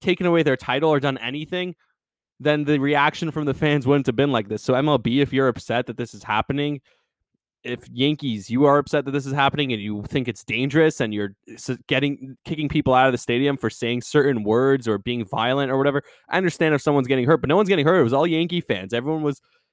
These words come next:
had one <laughs> common goal, and you know, it wasn't civil, but it wasn't harmful necessarily other than words. And kicking people out and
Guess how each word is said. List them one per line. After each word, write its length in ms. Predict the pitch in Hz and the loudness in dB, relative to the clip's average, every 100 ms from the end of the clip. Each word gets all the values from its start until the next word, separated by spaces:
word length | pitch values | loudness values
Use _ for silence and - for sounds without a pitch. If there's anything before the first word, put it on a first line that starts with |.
| _ _ _ | _ _ _
had 180 | 131 139 | -4 -2
one 260 | 120 151 156 | 4 4 2
<laughs> 20 | |
common 500 | - - 156 147 127 | 0 2 2 2 2
goal, 420 | 139 160 110 104 _ _ _ _ _ _ - | 6 6 6 2 _ _ _ _ _ _ -10
and 520 | 131 131 131 127 117 _ _ _ _ | -6 -4 -4 -6 -8 _ _ _ _
you 140 | 147 143 | -4 -2
know, 200 | 120 113 | 0 0
it 40 | 135 | 2
wasn't 340 | 135 110 104 | 2 2 -4
civil, 420 | - 190 190 190 | 0 2 4 4
but 180 | 160 139 | 4 4
it 80 | 143 | 4
wasn't 540 | 151 165 156 151 120 - - | 6 4 4 0 -2 -8 -20
harmful 640 | - - 143 151 135 110 | -16 0 2 2 -2 -4
necessarily 680 | 107 101 110 - 107 107 110 | -4 -6 -10 -6 -2 -2 -2
other 320 | 104 123 127 123 | 0 2 2 2
than 280 | 113 107 | -2 -2
words. 500 | 113 127 92 92 - - _ _ _ _ - | 2 2 2 -8 -16 -20 _ _ _ _ -8
And 140 | 131 | -4
kicking 320 | 202 165 156 | -2 -2 -4
people 420 | - 160 143 123 | -4 -6 -2 0
out 420 | 131 131 131 127 - | 4 6 6 4 2
and 240 | 110 101 | -6 -8